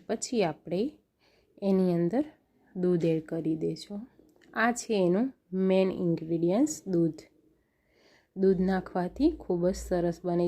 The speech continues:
છે છીણ. હવે આપણે ઘરે બનાવેલો ગરમ મસાલો એડ કરી લઈશું અને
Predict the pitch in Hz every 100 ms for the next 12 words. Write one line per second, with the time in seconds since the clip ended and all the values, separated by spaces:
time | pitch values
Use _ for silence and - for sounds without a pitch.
0 | 170 185 - - 262 320 - 175 170 185
1 | 165 - 185 294 - _ 165 185 185 233
2 | 240 202 165 165 185 208 180 175 175 175
3 | 170 - 220 254 214 170 165 170 160 160
4 | 160 - 240 359 - _ _ _ _ _
5 | _ - 180